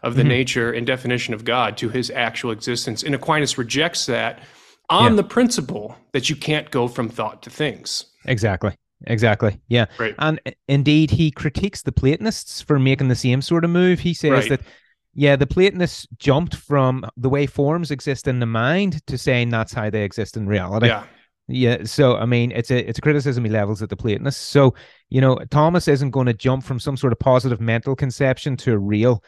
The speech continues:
Speaker 2: conception. So what he does here is that he holds, well, look, if it's a conceptual truth about something whose essence is its existence, that it would be one and unique, then it would be po-, impossible to be that thing and not be one and unique.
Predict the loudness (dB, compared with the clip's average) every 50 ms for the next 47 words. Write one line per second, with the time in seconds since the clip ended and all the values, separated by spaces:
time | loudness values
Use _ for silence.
0 | _ _ _ _ _ _ -6 -6 -4 -2 0 0 0 0 0 0 -2 -2 -2 _
1 | _ -20 -20 -20 -20 _ _ _ -4 0 4 4 4 4 6 6 6 6 6 4
2 | 4 4 6 6 6 4 4 0 -2 -2 0 0 0 2 2 0 0 -2 -2 -4
3 | -2 -2 -2 -4 -4 -8 -8 -8 -8 -6 -6 -6 -2 -2 -2 -2 -2 -2 -2 -2
4 | -2 -2 2 4 4 4 4 2 -2 -10 -18 _ _ _ _ _ -6 -4 2 4
5 | 4 4 4 2 -2 -4 -4 -2 -2 -2 0 0 0 0 2 2 0 0 0 -2
6 | -8 -12 -12 -8 -4 -4 -2 -2 -2 -4 -4 -4 -6 -6 -2 0 0 0 0 0
7 | 0 0 -2 -2 -6 -2 2 4 4 4 4 2 -2 _ -4 -2 0 2 2 4
8 | 4 4 2 4 2 2 2 2 2 2 2 0 2 2 2 0 0 -2 -6 _
9 | _ _ _ _ _ -4 2 2 4 4 4 2 2 2 2 0 0 0 2 2
10 | 2 2 2 -2 -6 -6 -4 -2 -2 -2 -2 -2 0 2 2 0 0 -4 -4 -4
11 | -4 -4 -2 -4 -4 -2 0 0 0 2 2 2 2 2 0 0 -2 -8 -8 -6
12 | -4 -2 -2 -2 -2 -2 -4 -6 _ _ _ _ _ _ -4 -2 0 2 4 4
13 | 4 4 2 2 2 2 4 4 2 2 0 0 -2 -2 -4 -4 -8 -10 -12 -16